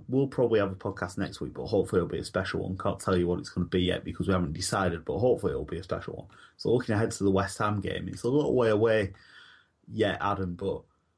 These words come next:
with players coming back to fitness and it being a home game, we seem to say this every week, but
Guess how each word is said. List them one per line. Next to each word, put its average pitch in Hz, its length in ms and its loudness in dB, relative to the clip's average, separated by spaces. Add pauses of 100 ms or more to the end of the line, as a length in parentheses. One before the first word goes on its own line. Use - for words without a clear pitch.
(400)
with 113 280 0 (160)
players 120 260 2
coming 104 200 -4
back 101 200 0
to - 80 -18
fitness 92 720 -4 (300)
and 101 160 0
it 80 100 -6
being 95 180 2
a 95 60 -2
home 101 280 2
game, 87 440 -2 (680)
we 117 120 -2
seem 131 180 4
to 127 80 0
say 113 120 2
this 104 160 2
every 98 200 2
week, 104 240 4
but - 240 -2